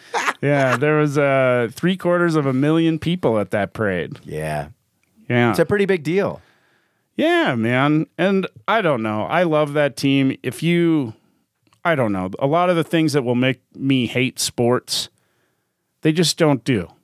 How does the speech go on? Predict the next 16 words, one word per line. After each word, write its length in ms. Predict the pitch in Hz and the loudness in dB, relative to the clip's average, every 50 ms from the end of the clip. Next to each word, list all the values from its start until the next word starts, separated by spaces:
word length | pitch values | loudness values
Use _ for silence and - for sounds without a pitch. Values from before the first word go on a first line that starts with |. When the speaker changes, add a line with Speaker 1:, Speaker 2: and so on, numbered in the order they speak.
| _ _ _ _ _ - | _ _ _ _ _ -2
Speaker 2:
Yeah. 280 | 117 110 104 110 139 147 _ _ _ _ _ _ _ - | 0 0 0 0 -4 -10 _ _ _ _ _ _ _ -6
Speaker 1:
Like, 320 | - 123 123 - - - - _ _ - | -2 -2 -2 -2 -4 -18 -20 _ _ -2
it's, 300 | - 135 - - - - | -2 -2 0 0 0 2
uh, 440 | 151 143 139 135 127 120 113 101 - _ _ _ _ _ _ _ _ _ _ - - | 2 2 4 2 2 2 0 0 -4 _ _ _ _ _ _ _ _ _ _ -16 -8
there's, 200 | 143 143 127 117 139 - | -4 -4 -4 -4 -4 -8
there's 300 | - 131 127 139 127 113 | -8 -4 -2 -2 0 2
not, 280 | 135 135 131 127 117 - | 2 2 2 2 0 -2
it's 160 | 120 120 - | -4 -6 -6
a 60 | 127 | -6
team 380 | 113 - - 151 143 143 143 135 | -4 -2 0 2 4 4 4 2
thing. 400 | - 151 143 135 131 123 120 107 | 2 0 0 2 2 0 -2 -2
There's 160 | 117 110 - | -4 -4 -2
no 140 | 127 123 117 | -2 0 0
arrogance, 800 | 104 113 123 123 120 127 113 113 120 117 110 - - - - - _ _ _ - | 2 2 2 2 0 0 -2 -2 -2 -2 -2 -4 -6 -6 -8 -12 _ _ _ -4
really. 480 | 135 131 123 120 120 117 113 110 104 - - | -2 0 0 2 2 2 0 0 -4 -6 -6
Speaker 2:
Okay. 480 | 107 123 123 - 123 98 101 127 147 | -6 -6 -2 -2 -2 0 -2 -4 -8